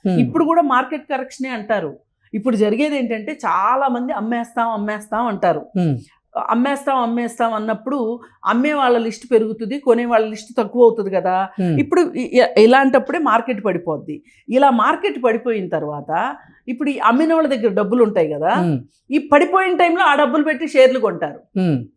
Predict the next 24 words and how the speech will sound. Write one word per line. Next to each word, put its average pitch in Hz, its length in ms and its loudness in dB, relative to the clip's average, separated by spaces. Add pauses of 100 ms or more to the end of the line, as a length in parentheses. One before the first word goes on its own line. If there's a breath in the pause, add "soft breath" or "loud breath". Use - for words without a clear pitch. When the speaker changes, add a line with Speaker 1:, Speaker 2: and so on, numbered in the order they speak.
(240 loud breath)
Speaker 2:
ఇది 302 240 4
వ-, 226 220 6
కొన్ని 208 280 4
ఫ్యామిలీస్ 294 520 0
కూడా 320 180 0
చేస్తాయి 214 420 2
ఇదే 190 200 4
పని. 165 300 -4 (140)
Speaker 1:
Hmm. 151 300 0
Speaker 2:
ఇప్పుడు 196 360 -6
అంబానీ 262 440 2
ఫ్యామిలీస్ 175 880 -6
Speaker 1:
Hmm. 160 160 0 (160)
Speaker 2:
ఆ 208 80 2
రోజు 247 260 2
వాళ్ళిద్దరి 196 420 2
మధ్యలో 214 300 0
గొడవ 170 260 2
వచ్చిన 208 280 -4
రోజున 156 460 -6 (1800)
ముఖేష్ 285 360 0
దగ్గర 240 200 0
డబ్బులు 202 320 2
ఉన్నాయి, 156 240 -4